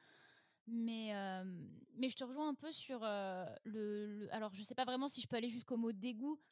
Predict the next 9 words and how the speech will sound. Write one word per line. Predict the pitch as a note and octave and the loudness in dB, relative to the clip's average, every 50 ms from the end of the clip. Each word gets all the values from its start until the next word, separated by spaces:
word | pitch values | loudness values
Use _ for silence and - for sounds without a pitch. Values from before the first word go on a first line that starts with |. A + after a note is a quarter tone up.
| _ _ _ - | _ _ _ -12
mais | A3 A3+ A3 G#3+ G#3+ | -8 -8 -6 -6 -6
de | G3 A3 A3 | -6 -6 -4
la | G#3 G#3 G3+ G#3 G#3 | -2 -2 -2 -2 -4
pornographie, | - A3 A3 A3+ A3+ - G#3+ G#3 G3+ - - - A#3 A3+ A3+ | -6 -6 -4 -4 -4 -2 -2 -4 -4 -4 -10 -8 -4 -4 -2
heu, | G#3 G3 G3 F#3+ F#3+ G3 F#3+ F#3+ F#3+ F#3 | 0 0 0 0 0 -2 -2 -2 -4 -4
mainstream. | F#3 F3+ F3+ G3 G3+ A3 A3+ A3+ - - - - D4+ D#4+ D4+ B3+ G3+ _ _ _ _ _ _ _ _ _ _ _ _ _ _ _ _ G#3+ A3 | -6 -6 -4 -2 0 0 0 0 -2 -4 -8 -6 -4 -2 -2 -4 -4 _ _ _ _ _ _ _ _ _ _ _ _ _ _ _ _ -18 -12
Moi, | A#3 A#3 | -8 -6
j'ai | G#3 G#3 G3+ | -6 -6 -6
un | F#3+ F#3 F3+ F#3 F#3+ F#3+ | -6 -8 -8 -8 -10 -10